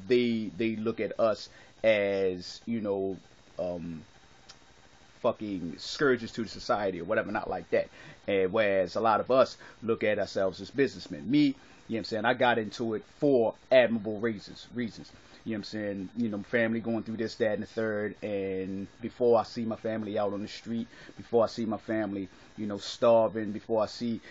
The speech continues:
you know, sitting in the dark or whatever, not like that, I'm gonna make sure that I, you know, and me as a man, I'm gonna put my fucking neck on the line. Point blank. Family comes first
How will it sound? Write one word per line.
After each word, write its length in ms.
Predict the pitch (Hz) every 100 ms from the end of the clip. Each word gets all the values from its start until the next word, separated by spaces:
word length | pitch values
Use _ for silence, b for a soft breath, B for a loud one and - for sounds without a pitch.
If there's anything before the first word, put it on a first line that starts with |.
| B
you 100 | -
know, 120 | 110 104
sitting 340 | - 127 117
in 120 | 110
the 60 | 101
dark 420 | 98 123 113 113 101
or 120 | 107
whatever, 300 | 127 151 127
not 260 | 127 123 120
like 220 | 135 -
that, 220 | 143 113 - - - -
I'm 140 | 139 131
gonna 200 | 123 120
make 220 | 120 120
sure 400 | - 131 110 104 - B -
that 100 | 110
I, 360 | 92 95 - -
you 160 | 131
know, 120 | 117 104
and 160 | 117
me 160 | 135 139
as 140 | 123
a 60 | 123
man, 280 | 143 135 131 - -
I'm 180 | 339 165
gonna 200 | 170 131
put 200 | - 131
my 100 | 127
fucking 360 | - 143 127
neck 160 | 120 113
on 120 | 98
the 80 | 95
line. 160 | 92 - - - - -
Point 340 | - 247 214 -
blank. 240 | 147 139 - -
Family 460 | 196 208 208 208 -
comes 420 | - 139 123 - -
first 400 | 185 - - -